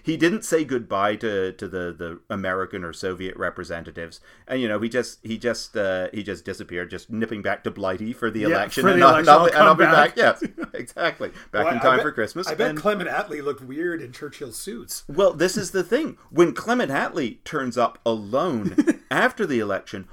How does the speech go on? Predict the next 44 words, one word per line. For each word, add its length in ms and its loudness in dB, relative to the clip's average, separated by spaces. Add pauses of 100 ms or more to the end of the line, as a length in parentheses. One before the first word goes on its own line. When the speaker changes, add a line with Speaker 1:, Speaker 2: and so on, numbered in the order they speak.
(160)
Speaker 1:
Molotov 960 -2 (640)
the, 440 0
uh, 60 2
Speaker 2:
Uh, 240 4
Speaker 1:
the 140 -2
Soviet 280 0 (120)
Speaker 2:
Soviet 140 4
Speaker 1:
foreign 160 8
Speaker 2:
foreign 120 4
Speaker 1:
minister, 420 2
Speaker 2:
minister. 220 2 (360)
Speaker 1:
is 160 0
like, 180 2
"What 460 -6
the 120 0
hell 220 -4
happened? 540 -6
This 260 0
would 140 -2
never 300 2
be 140 -2
allowed 340 0
to 120 6
happen 320 2
in 120 0
the 120 10
Soviet 540 4
Speaker 2:
<laughs> 160 6
Speaker 1:
Union." 220 2 (500)
Speaker 2:
No, 240 -8
it 180 -10
would 180 -6
not. 540 -10
Speaker 1:
So 300 0
it 40 0
was 160 2
an 180 0
absolutely 540 -4
shocking 560 -4
result 420 -2
for 180 -4
everyone. 480 -4
I 100 -6
think, 260 -6